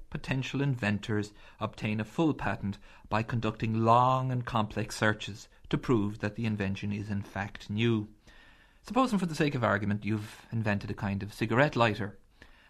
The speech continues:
A patent agent will search to see whether such a lighter existed before. If not, you're on to a winner, and the agent will then write a specification or formal description to get a full patent for you.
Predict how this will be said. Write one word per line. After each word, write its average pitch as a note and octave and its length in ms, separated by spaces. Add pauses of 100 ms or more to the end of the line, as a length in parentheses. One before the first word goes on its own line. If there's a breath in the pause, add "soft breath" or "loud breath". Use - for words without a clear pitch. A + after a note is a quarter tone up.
A F3+ 60
patent F3+ 440
agent G2+ 400
will C3+ 160
search D#3+ 480
to A3 80
see G2+ 360
whether C#3+ 260
such - 240
a D3 40
lighter A2 440
existed G#2 580
before. A2 520 (640 soft breath)
If G3+ 160
not, B2 260 (440 soft breath)
you're G#2 120
on G2+ 140
to G2+ 160
a G#2+ 60
winner, A2 420 (280 loud breath)
and G#2 100
the G2+ 140
agent G#2 320
will C#3+ 80
then A2 340
write A2 280
a C3 40
specification - 960 (320 soft breath)
or G#2+ 100
formal A2+ 360
description G#2 600 (360 soft breath)
to - 80
get A#2+ 180
a B2+ 60
full G2+ 260
patent G2 420
for G#2+ 140
you. G#2 300